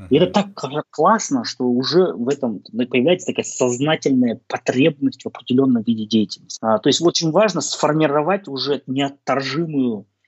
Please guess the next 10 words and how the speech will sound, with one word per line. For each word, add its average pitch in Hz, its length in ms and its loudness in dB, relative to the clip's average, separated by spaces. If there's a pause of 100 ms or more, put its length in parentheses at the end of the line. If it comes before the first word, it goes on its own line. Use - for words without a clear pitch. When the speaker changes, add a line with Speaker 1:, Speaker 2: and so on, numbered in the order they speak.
(140)
Speaker 1:
привычку, 127 560 0
да, 131 220 -4
вот 110 160 -8
все, 123 200 2
вот 110 180 -2
он 120 100 2
уже, 120 160 0
она 110 240 -2
вот 107 140 -8
зафиксировалась, 131 1120 0